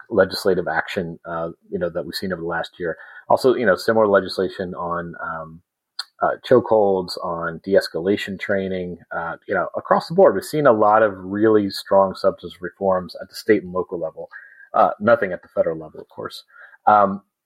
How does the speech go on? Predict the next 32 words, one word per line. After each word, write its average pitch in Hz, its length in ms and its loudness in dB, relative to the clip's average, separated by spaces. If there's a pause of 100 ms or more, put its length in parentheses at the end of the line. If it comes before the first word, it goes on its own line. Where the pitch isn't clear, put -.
(580)
but 120 120 2
by 139 80 6
the 120 60 0
same 175 220 2
token, 110 240 4
we've 98 140 -4
seen 104 320 -2
lots 98 260 2
of 98 80 -10
state 90 220 -6
legislatures 90 640 -8
pass - 260 -6
these 90 240 -10
bills 87 400 -6
that, 80 200 -6 (600)
you 110 100 -4
know, 85 100 0
limit 98 360 -4
the 92 60 -6
liability 90 720 -4
of - 120 -10
people 90 220 -8
who 87 140 -12
run 87 220 -6
over 87 200 -8
<laughs> - 60 -16
protesters - 580 -2
with - 100 -12
their 90 120 -10
cars. 101 500 2 (440)
Um, 92 380 4 (220)
and 107 360 2